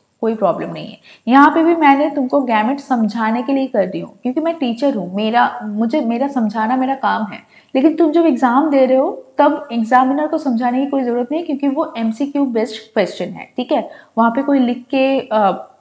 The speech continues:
पे-, page भराने की कुछ, अ, question नहीं है। तो you can just skip all this part, ठीक है। इसको लेना, con dominant है, con recessive है, उसको लेना। इसके बाद एफ़ one progeny में क्या आने वाला है, वो ले रहे हो।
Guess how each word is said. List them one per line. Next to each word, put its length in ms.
पे-, 280
page 300
भराने 360
की 120
कुछ, 340
अ, 140
question 360
नहीं 240
है। 160
तो 60
you 260
can 180
just 380
skip 380
all 200
this 220
part, 260
ठीक 140
है। 220
इसको 240
लेना, 320
con 300
dominant 480
है, 140
con 380
recessive 500
है, 80
उसको 300
लेना। 420
इसके 180
बाद 280
एफ़ 200
one 120
progeny 340
में 140
क्या 160
आने 240
वाला 280
है, 220
वो 260
ले 240
रहे 120
हो। 240